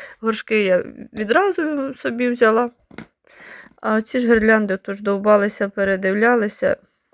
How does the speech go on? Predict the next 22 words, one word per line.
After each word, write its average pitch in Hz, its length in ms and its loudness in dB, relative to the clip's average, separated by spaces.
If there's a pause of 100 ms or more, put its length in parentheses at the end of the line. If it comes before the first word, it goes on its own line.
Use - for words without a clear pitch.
(380)
ну, 226 160 -4
взяли. 214 320 0 (540)
Ця 285 200 6
я 427 140 4
ні, 240 180 -2
ця 311 220 -2
я 370 60 -2
двісті 294 320 -6
дев'яносто, 247 460 2
як 214 160 2
була, 220 260 -2
так 233 300 -6
і 220 40 -6
є. 190 180 -4 (160)
А 277 160 -2
на 392 180 0
оцій, 427 480 0
оце, 220 460 -4
оце 214 320 -6
все 233 260 -8
Филькина 294 600 -2
грамота. 196 520 -4